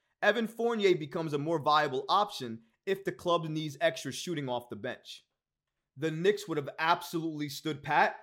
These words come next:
had Randle not gone down with an injury. I absolutely believe that because winning changes you.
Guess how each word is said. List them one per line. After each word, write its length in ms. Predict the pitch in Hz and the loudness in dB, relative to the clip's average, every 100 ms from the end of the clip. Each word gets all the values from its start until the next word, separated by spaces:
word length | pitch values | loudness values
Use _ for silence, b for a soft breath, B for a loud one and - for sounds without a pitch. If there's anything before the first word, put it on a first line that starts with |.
| _ - | _ -2
had 260 | 147 139 | -2 0
Randle 280 | 147 151 151 | 0 0 -2
not 260 | 139 135 135 | -2 -2 -4
gone 180 | 131 127 | -8 -4
down 240 | 120 117 | -4 -4
with 100 | 113 | -8
an 80 | 104 | -12
injury. 400 | 107 104 90 90 _ - | -12 -12 -16 -18 _ -4
I 160 | 135 135 | -4 -2
absolutely 600 | 139 135 - 131 131 123 | -2 -4 -6 -10 -10 -12
believe 340 | 107 104 113 | -12 -10 -10
that 180 | 101 90 | -10 -12
because 260 | 131 185 135 | -2 -2 2
winning 260 | 180 196 | 0 0
changes 420 | 190 175 175 143 117 | -2 -4 -4 -6 -8
you. 160 | 76 | -12